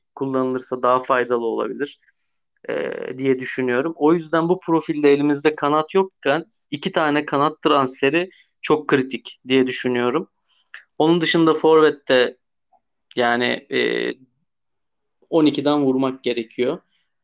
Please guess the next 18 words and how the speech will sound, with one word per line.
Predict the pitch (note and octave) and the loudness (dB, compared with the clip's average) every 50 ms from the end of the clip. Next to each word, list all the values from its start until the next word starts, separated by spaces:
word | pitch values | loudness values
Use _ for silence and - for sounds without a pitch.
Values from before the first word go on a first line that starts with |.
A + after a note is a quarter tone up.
| - - | -14 -12
E, | - A#2 | -8 -6
riskli | A#2+ C3 C3+ C3 C3+ C3 - - - C#3+ C#3+ | -6 -4 -4 -4 -6 -6 -8 -8 -8 -6 -2
tercihlere | - C3+ C3 C3 B2+ B2+ - - C3+ C3+ C#3 | 0 2 2 2 0 -2 0 0 2 2 2
çok | C#3 - C#3 C3+ - - | 2 0 -2 -4 -4 -6
gitmemek | C#3 - _ C3 B2 A#2+ A#2 A2+ A#2 - | -10 -4 _ -2 0 0 -2 -4 -4 -2
gerekiyor. | A#2+ A#2 A#2 A2+ A2 - A#2 A#2+ B2+ D3 - - _ _ - | -2 0 0 -2 -2 -2 -2 -2 -2 -2 -4 -10 _ _ -8
Yani | C3 B2+ B2+ | -8 -6 -4
konuşulan | - C#3+ C#3 C#3 C#3 - C#3 C#3+ C#3+ C#3+ | -2 -2 -2 -2 0 0 2 2 2 2
isimler | D3 C#3+ - - C#3 C#3+ C#3 C#3+ C#3+ C#3+ - - - _ | 0 -2 -4 -6 -4 -2 -2 -2 -2 -4 -6 -12 -20 _
şu | - - D3+ C#3+ | -6 -2 -2 0
ana | C#3 C3+ C3+ C3 | 0 0 -2 0
kadar, | C3 B2+ C3+ D3+ D#3+ D#3 - _ _ _ _ _ _ _ _ _ _ _ _ _ - - | 0 0 0 0 0 -2 -6 _ _ _ _ _ _ _ _ _ _ _ _ _ -8 0
e, | C3+ C3 B2+ B2+ B2 B2+ | 4 6 6 6 6 4
bence | B2+ C3 C3+ C3+ D3 | 2 2 2 2 2
iyi | C#3+ C#3+ D3+ D3+ D3 | 2 4 4 4 4
isimler. | C3+ - - A#2+ A#2 A#2 A#2 A#2 | 4 2 0 0 0 2 0 0
İşte | A2+ - - B2+ B2 | -2 -2 -2 -4 -2
Sörloth, | - - B2+ B2 A#2+ A#2+ A#2+ A#2+ A#2 A#2 - | 0 0 2 2 2 2 2 0 0 -2 -6